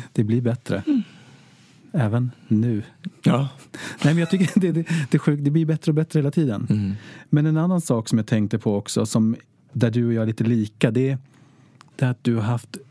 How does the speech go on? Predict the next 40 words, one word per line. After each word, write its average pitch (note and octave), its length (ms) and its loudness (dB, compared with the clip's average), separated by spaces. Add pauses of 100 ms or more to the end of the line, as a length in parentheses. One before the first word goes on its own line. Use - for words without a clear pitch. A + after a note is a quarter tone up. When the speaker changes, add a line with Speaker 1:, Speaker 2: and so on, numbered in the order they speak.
Speaker 1:
rätt A#2 220 -2
många B2 200 2
tjejer. C#3+ 720 -2
Speaker 2:
Mm. G#2 360 2 (840)
Speaker 1:
Alltså - 180 0
inte C3 140 0
bara B2 160 0
tjejkompisar. C3 840 -2 (120)
Speaker 2:
Mm. G2 240 2 (1040)
Speaker 1:
Är C#3+ 180 2
det E3 60 0
ju D#3+ 120 0
så A2+ 220 0
i G#2 60 -2
Sverige, G#2+ 380 0
både A2 260 0
kring, A2 380 0 (1000)
även B2+ 220 0
i B2 40 0
din B2 280 0
bransch, C3 540 -2
Speaker 2:
Mm. G2+ 100 2
Speaker 1:
alltså G#2 160 0
det B2 80 0
här A#2 120 0
med A2 160 0
att G#2+ 80 -4
man A2+ 100 2
måste, A2+ 300 0
du B2+ 300 -2
kan C#3 120 2
inte C3 120 0
både B2 180 0
vara A#2+ 80 0
dansare A#2 440 0
och G#2+ 160 -4
det A#2+ 280 0
eller G2 140 -2
sådär. G#2 340 -2
Speaker 2:
Nej. F#2 260 0